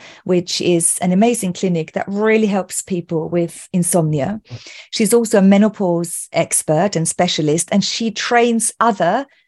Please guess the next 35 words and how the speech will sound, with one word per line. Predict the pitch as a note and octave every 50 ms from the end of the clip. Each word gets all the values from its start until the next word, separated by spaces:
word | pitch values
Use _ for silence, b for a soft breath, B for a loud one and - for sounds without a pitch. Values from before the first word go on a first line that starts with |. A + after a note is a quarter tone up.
| _ -
doctors | A#3 G#3+ - - - - F#3 F3+ -
to | - G#3+
become | F#3 G#3+ G3 - - B3 C4 A#3+
menopause | G#3+ G3 F#3 F3+ F3+ - F3 E3 D#3
specialists. | - - E3 D#3+ D#3 - D#3+ D#3 D#3 D#3 D#3 - -
So | F3+
she's | - - F#3+ F3+ F3 -
accredited | - - - - B3 A#3 G3+ F#3 F#3+ - F3+ E3 D#3+ -
in | - F3+
the | F3 F3
British | F3 - F#3+ F#3+ - F3 - -
Menopause | F3 E3 E3 E3 - - E3 E3 D#3+ D#3
Society. | - D#3+ - - E3+ D#3+ D#3 D3+ D#3 D#3 - - F3 E3+ E3+ B B B B B B B B _ - -
And | A3+ A#3 A3+ A3+
she's | - A3+ G#3+ G#3+
here | - A3+ G#3+ G#3
today | G3+ - G3 F3 - F3+ D3+ D3 D#3 E3 E3+ E3+ -
to | - G3+
talk | F#3+ - G#3 G3 F3 F3+ -
to | - G3+ F3+
us | E3+ E3+ -
about | F3 - F3 D#3+ - -
what | F3+ G3 - F#3
you | F3
can | - - F3+
do | F#3+ C4 D4 D4+ D4 D4 D4 b b b b b b b b _ -
for | - -
all | - - A3+ A#3 A#3
of | A3 - -
your | G3
stubborn | F3 - - G3+ F#3+ F#3 F#3+ E3+ E3+ E3+
sleep | - - A#3 B3+ A#3+ A#3+ -
problems. | - A3 G3+ - G#3 G3 F#3+ G3 G3 G3 -
I've | - F3+ F3+ -
accumulated | F3+ - - - B3 A#3+ A3 A3+ G3+ G3 F#3 F#3 F#3 F#3 - F3+ F3 F3 -